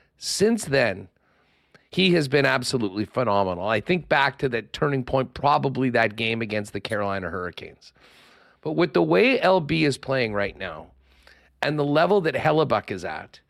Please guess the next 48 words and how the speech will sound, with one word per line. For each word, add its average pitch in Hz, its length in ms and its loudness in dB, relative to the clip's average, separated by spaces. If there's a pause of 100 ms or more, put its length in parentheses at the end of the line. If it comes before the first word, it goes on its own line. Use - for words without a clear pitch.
(440)
and 135 100 -2
it's 127 120 -2
interesting, 156 500 -2
we're 113 80 0
going 151 300 2
up 143 160 0
against 135 260 -2
the 123 80 -12
team 131 240 -2
that 127 140 0
won 131 180 2
the 127 80 2
Jennings 113 680 -2
and 123 180 2
had 127 200 2
a 123 40 0
Vezina 120 380 -2
Trophy 117 400 -2
winner 92 240 -6
right 90 240 -8
now. 85 300 -12 (680)
But, 131 260 -2
um, 127 360 0 (640)
how 202 160 2
close 254 320 2
to 196 80 -2
the 165 80 0
top 156 320 0
of - 20 -4
the 131 80 2
league 123 240 2
is 98 140 -4
the 113 80 -8
Jets 117 280 -2
goaltending 101 540 -4
tandem 92 320 -6
right 95 220 -4
now 101 200 -2
amongst 95 300 -6
the 92 80 -8
thirty-two 95 460 -6
teams 98 280 -8
in 92 100 -8
the 87 60 -8
league 90 240 -6
in 85 60 -10
your 82 140 -12
mind? 76 260 -16